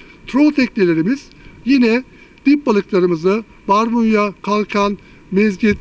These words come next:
gibi balıkları avlamaya devam ediyorlar. Bu balıkçılık avcılığı daha farklı bir avcılık.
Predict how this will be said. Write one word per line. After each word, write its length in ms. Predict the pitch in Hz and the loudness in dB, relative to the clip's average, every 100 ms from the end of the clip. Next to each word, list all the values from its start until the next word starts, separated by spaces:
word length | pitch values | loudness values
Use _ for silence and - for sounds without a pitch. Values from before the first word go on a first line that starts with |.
| - - - | -10 -20 -6
gibi 400 | 233 220 202 160 | -2 2 2 2
balıkları 440 | 208 220 - 165 202 | 0 -2 -2 -2 0
avlamaya 360 | 220 202 233 | 0 0 0
devam 260 | 220 196 165 | 0 0 -2
ediyorlar. 380 | 143 131 123 120 - - - - - - - - | -4 -6 -8 -12 -20 -20 -20 -20 -20 -20 -20 -2
Bu 140 | 294 294 | 0 2
balıkçılık 600 | 254 240 - 247 247 294 - - - | 2 0 -4 -2 -2 -2 -14 -16 -4
avcılığı 600 | 214 208 214 208 247 294 - - - | -2 0 0 2 0 -2 -10 -12 -2
daha 220 | 247 277 | -2 -2
farklı 400 | - 220 - 247 | -2 -2 0 -2
bir 220 | 262 247 | 0 0
avcılık. 360 | 202 180 147 | -2 0 -2